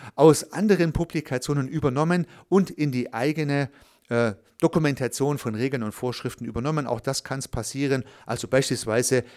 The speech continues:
wir führen unsere Qualitätsmanagementprozesse nach din, iso din neuntausend eins durch.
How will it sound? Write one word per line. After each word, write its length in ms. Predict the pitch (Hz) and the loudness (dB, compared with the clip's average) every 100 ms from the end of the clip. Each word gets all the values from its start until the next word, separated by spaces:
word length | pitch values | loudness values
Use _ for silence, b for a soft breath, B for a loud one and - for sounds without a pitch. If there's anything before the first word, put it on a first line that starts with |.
| B - | B 0
wir 160 | 131 | 0
führen 500 | - 165 185 165 151 - B - | 0 2 4 4 2 -2 B 4
unsere 600 | 202 190 147 143 139 - B - | 4 4 2 4 2 -2 B -2
Qualitätsmanagementprozesse 1400 | 139 131 151 156 - 131 - 127 - 123 131 123 120 | 0 2 2 0 0 -4 -4 -6 -4 -4 -2 0 -2
nach 380 | 113 120 123 - b b b b | 0 0 0 -4 b b b b
din, 400 | 156 156 143 127 - | 0 2 2 -2 -6
iso 220 | 165 165 139 | -2 0 0
din 320 | 143 147 127 B | 2 0 0 B
neuntausend 600 | 127 147 143 120 117 107 | 2 4 4 -2 -4 -4
eins 300 | 135 170 165 | 0 0 2
durch. 320 | 156 147 139 | 4 4 4